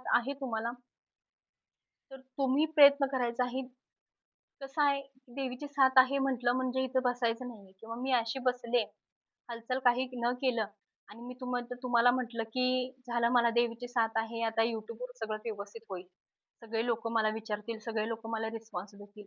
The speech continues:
असं होत नाही. मला एनर्जी द्यावी लागते, मला काहीतरी चांगल्या गोष्टी तुमच्यापर्यंत पोहोचवाव्या लागतात. ते करण्यासाठी देवी माझ्या पाठीशी आहे.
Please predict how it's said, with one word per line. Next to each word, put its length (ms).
असं 180
होत 280
नाही. 120
मला 380
एनर्जी 440
द्यावी 280
लागते, 260
मला 220
काहीतरी 440
चांगल्या 340
गोष्टी 260
तुमच्यापर्यंत 540
पोहोचवाव्या 540
लागतात. 260
ते 360
करण्यासाठी 800
देवी 240
माझ्या 300
पाठीशी 440
आहे. 220